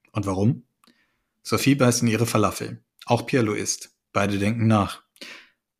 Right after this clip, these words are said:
„Keine Ahnung“, sagt Sophie. „Fuck, ich auch nicht. Immer noch nicht.“ Sollen wir Marlene fragen? Sie wird uns sagen, dass sie es auch nicht weiß, weil sie gar nicht dabei war, als ihr Mann getötet wurde.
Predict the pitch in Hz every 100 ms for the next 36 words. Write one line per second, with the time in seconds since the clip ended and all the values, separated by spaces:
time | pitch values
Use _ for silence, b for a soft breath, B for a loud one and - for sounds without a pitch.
0 | _ - 107 101 110 139 101 - _ _
1 | - 98 - - 95 92 _ _ _ _
2 | b b b b _ - 113 - - _
3 | - 117 120 117 101 92 - _ _ -
4 | 156 143 101 87 92 87 - _ _ _
5 | _ _ _ _ - 110 107 110 113 110
6 | 123 147 135 131 151 156 _ - B B
7 | B B _ _ 104 104 107 107 110 -
8 | 117 120 120 120 - 120 113 120 117 139
9 | 139 110 113 104 117 - 95 98 107 110
10 | 113 117 117 127 143 107 95 - 101 98
11 | 98 95 101 104 95 104 92 90